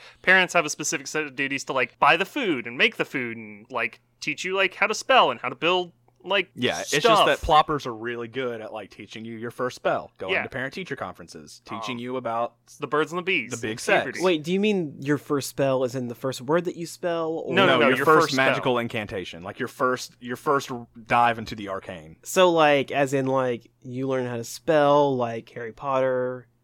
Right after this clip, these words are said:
Speaker 2: Like a cantrip, yes.
Speaker 1: Yeah, like a cantrip.
Speaker 3: Like, you learn how to spell cantrip, and that's your first word that you spell.
Speaker 1: My plopper taught me Firebolt.
Speaker 2: Oh, mine only taught me Embement.
Speaker 1: Oh, what's Embement do?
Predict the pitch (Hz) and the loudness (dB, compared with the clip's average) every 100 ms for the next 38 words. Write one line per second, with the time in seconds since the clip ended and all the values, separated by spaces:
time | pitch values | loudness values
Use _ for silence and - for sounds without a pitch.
0 | _ 117 117 101 - 123 101 85 76 87 | _ -2 -2 -4 -6 -4 -4 -10 -12 -14
1 | - 131 104 107 123 120 117 131 135 151 | -10 -8 -6 -8 -12 -16 -8 -4 0 2
2 | 151 147 139 - 156 139 139 135 120 127 | 2 2 0 0 2 2 2 -4 -2 -6
3 | 127 123 117 127 - 123 - 127 113 113 | -4 -8 -8 -8 -6 -8 -8 -10 -10 -16
4 | - 127 110 110 - 147 254 190 180 160 | -12 -12 -12 -16 -2 2 2 4 4 4
5 | 139 135 120 117 143 127 - - _ 92 | -2 -4 -4 -2 0 0 -2 -16 _ -12
6 | 80 _ - 113 147 147 120 104 _ _ | -12 _ -2 0 2 0 0 -8 _ _
7 | - 110 104 110 107 107 98 92 101 101 | 0 0 0 -4 -8 -10 -10 -8 -8 -8
8 | 80 78 - - 165 131 139 147 127 143 | -10 -16 -4 2 4 4 -2 -4 -8 -8
9 | 113 - | -8 -16